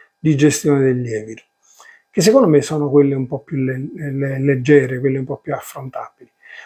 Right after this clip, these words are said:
Una è il lievito in form-, in modalità libero, viene chiamato, che è questo qui che vedete davanti a voi. Il lievito in forma libera è un lievito che non viene né legato, compresso, eccetera, ma neanche messo in acqua. Vedete,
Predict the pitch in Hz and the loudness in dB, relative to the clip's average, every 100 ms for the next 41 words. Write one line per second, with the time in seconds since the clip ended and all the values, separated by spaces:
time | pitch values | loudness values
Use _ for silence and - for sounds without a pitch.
0 | _ 330 262 202 170 143 143 147 143 - | _ 4 6 6 6 4 4 0 -2 -4
1 | 143 139 - - 160 160 160 185 190 135 | -6 -6 -10 -4 -2 0 0 0 0 -2
2 | - 165 160 160 131 139 135 135 123 147 | -4 0 4 4 6 4 4 -2 -8 -2
3 | 143 131 135 113 - - 349 - 285 - | -2 -2 -4 -6 -2 4 4 4 2 4
4 | 226 185 160 147 147 135 139 135 127 131 | 4 6 6 6 6 4 0 -4 -8 -10
5 | 123 123 123 _ - - - - 190 214 | -10 -12 -12 _ -18 -10 -10 -4 4 6
6 | 202 147 151 143 185 240 254 160 143 160 | 8 6 0 -2 -4 -2 0 0 0 -4
7 | 175 - - - - 240 247 214 165 170 | -6 -12 -14 -14 -4 4 8 8 8 4
8 | 208 208 170 147 151 208 302 262 - - | 4 4 2 2 0 2 2 2 -4 -18
9 | _ _ _ _ - - 143 151 139 175 | _ _ _ _ -12 -4 4 6 6 4
10 | 165 151 139 151 139 123 160 156 - - | 4 0 -2 0 -2 2 2 2 -2 -2
11 | 139 131 - 135 123 139 180 349 349 143 | -2 -2 -4 -4 -4 -6 -2 0 2 2
12 | 147 143 156 151 143 - 151 143 131 - | 2 4 4 4 0 -2 0 0 -4 0
13 | 220 165 135 147 147 | 4 4 4 0 -4